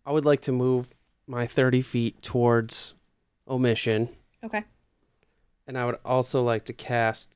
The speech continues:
Speaker 1: Sonic Impact. That's the built-in spell that comes with the Amulet of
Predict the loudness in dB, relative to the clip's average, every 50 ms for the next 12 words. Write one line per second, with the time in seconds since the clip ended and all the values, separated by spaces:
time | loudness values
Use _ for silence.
0 | _ _ -2 0 2 2 2 2 0 -2 -2 -2 -2 -2 -4 -4 -4 -8 -14 -20
1 | -20 -20 -20 _ _ _ _ _ _ _ _ 2 2 2 2 0 2 4 6 8
2 | 8 6 6 4 4 4 4 4 6 6 4 4 4 4 4 6 6 6 4 4
3 | 4 2 2 4 4 4 4 4 2 -2 -10 _ _ _ _ -2 0 2 2 4
4 | 2 2 0 -2 -4 -8 _ _ _ _ _ _ _ _ _ _ _ _ _ -6
5 | -4 0 2 4 4 6 4 4 4 4 2 2 0 -6 -12